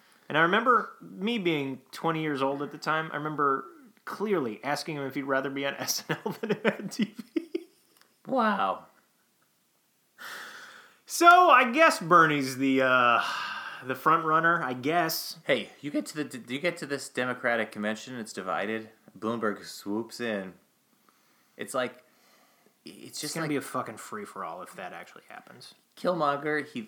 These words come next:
Speaker 2: he knows from his training to, like,
Speaker 1: Yeah.
Speaker 2: destabilize,
Speaker 1: Yeah.
Speaker 2: and then you come swoop in, and then suddenly he's sitting in the chair.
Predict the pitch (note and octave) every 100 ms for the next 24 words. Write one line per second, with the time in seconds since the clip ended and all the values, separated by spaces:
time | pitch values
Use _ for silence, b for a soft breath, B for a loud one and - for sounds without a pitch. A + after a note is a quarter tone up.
0 | - A#2+ A2 G#2+ C#3+ - A2 G2+ - -
1 | B2+ B2+ G#2 G2 - F2+ F2 F#2+ G#2+ G#2
2 | A#2 A#2 B2 B2+ C3 C3+ C#3+ - - F2+
3 | - F2+ F2 F2 - G2+ - A#2 A2+ D3
4 | C3+ B2 - G2 F#2+ A2+ A2+ A2+ G#2+ A#2+
5 | A#2 A#2 A2+ - A#2+ A2 G2